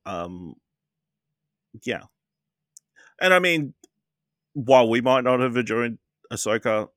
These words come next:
or loved Ahsoka, like a lot of people did, a lot of people are still very good, enjoy The Mandalorian. So, like, I feel like this is a move because a lot of the general audience still enjoys, uh, Dave Filoni's storytelling. Um,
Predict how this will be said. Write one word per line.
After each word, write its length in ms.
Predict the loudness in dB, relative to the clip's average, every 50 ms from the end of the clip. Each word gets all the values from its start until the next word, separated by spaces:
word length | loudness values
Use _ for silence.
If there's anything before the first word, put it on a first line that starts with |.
| _ _ -12
or 180 | -6 -6 -6 -4
loved 300 | -6 -8 -10 -10 -8 -10
Ahsoka, 500 | -8 -6 -4 -6 -6 -6 -6 -8 -6 -6
like 200 | -8 -10 -8 -10
a 60 | -8
lot 160 | -8 -8 -10
of 80 | -8 -10
people 220 | -12 -12 -12 -12
did, 280 | -8 -6 -6 -6 -8 -10 _ _ _ _ _ _ _ _ _ _
a 80 | -6 -4
lot 180 | -4 -4 -4 -6
of 60 | -6
people 280 | -8 -10 -8 -6 -6
are 60 | -6 -6
still 380 | -6 -8 -6 -6 -6 -8 -10 _ -12
very 240 | -8 -6 -6 -6 -6
good, 180 | -8 -10 -12 _ _ _ _ _
enjoy 320 | -14 -8 -6 -2 -2 -2 -4
The 140 | -4 -8 -8
Mandalorian. 520 | -8 -8 -10 -8 -8 -8 -6 -8 -8 -10
So, 120 | -8 -8
like, 320 | -8 -6 -6 -6 -8 _ -14 _ _ _ _ -20 -20 _ _ _ _ _ -20
I 40 | -16
feel 200 | -8 -4 -2 -2
like 220 | -2 -2 -4 -6
this 140 | -12 -16 -14
is 120 | -14 -14 -12
a 40 |
move 260 | -12 -10 -12 -12 -12 -14
because 440 | -18 -16 -14 -12 -12 -12 -14 -16 -16 -14
a 100 | -14 -14
lot 220 | -12 -14 -14 -14
of 140 | -14 -16 -14
the 100 | -16 -16
general 340 | -14 -12 -14 -12 -12 -14 -14 -16 -18
audience 460 | -18 -18 -20 -18 -16 -16 -16 -18 -18 _ _ _ _ _ _ _ _ _ _
still 300 | -18 -12 -8 -6 -6 -6
enjoys, 640 | -6 -10 -10 -10 -10 -8 -8 -8 -8 -8 -10 -10 -12 _ _ _ _ _ _ _ _ _ _ _ _ _ -20
uh, 400 | -16 -14 -12 -10 -10 -10 -12 -12 -14 -12
Dave 220 | -10 -10 -10 -10
Filoni's 280 | -10 -12 -12 -10 -10 -12
storytelling. 540 | -10 -10 -10 -10 -10 -12 -12 -12 -14 -18 -20 -20 _ _ _ -20
Um, 440 | -18 -16 -16 -16 -16 -16 -18 -20